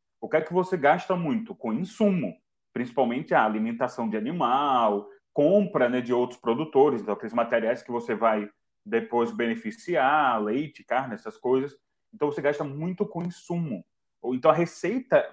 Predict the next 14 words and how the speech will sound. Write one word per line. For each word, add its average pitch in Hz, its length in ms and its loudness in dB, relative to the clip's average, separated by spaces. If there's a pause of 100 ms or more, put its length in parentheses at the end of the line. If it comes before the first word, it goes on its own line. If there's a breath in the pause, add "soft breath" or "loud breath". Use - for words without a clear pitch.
às 127 180 4
vezes, 131 200 4
é 117 60 6
alta 131 520 4 (360)
e 120 120 -6
a 117 60 2
folha 123 240 0
de 123 60 -8
salário 127 260 4
é - 20 -2
muito 151 200 -4
baixa. 170 360 2
Então 139 180 0
transferir, 175 680 2